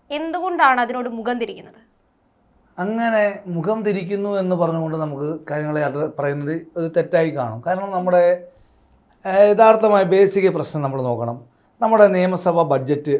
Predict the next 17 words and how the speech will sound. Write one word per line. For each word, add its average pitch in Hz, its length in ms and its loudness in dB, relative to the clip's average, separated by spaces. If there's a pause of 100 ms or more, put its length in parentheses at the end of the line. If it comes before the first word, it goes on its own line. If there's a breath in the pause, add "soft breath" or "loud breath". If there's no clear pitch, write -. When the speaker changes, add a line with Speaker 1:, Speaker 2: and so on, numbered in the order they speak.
(540)
Speaker 2:
കഴിഞ്ഞ 160 240 -2
ഒരു 151 120 -4
പത്ത് 156 220 -4
വർഷത്തെ 147 340 -6
ബജറ്റ് 127 320 -6
നമ്മൾ 123 200 -6
പരിശോധിക്കണം. 98 560 -14 (140)
Speaker 1:
ഉം. 233 100 -14 (300 soft breath)
Speaker 2:
അല്ലെങ്കിൽ 180 280 0
നമ്മുടെ 175 240 0
ഇന്ത്യൻ 170 300 -2
പാർലമെന്റിൽ 156 480 2
അന-, 147 120 -8 (160)
ആ, 139 40 0 (960)
അവതരിപ്പിക്കുന്ന 135 600 -4
ബജറ്റുകൾ 127 480 -6
പരിശോധിക്കുമ്പോൾ 110 640 -14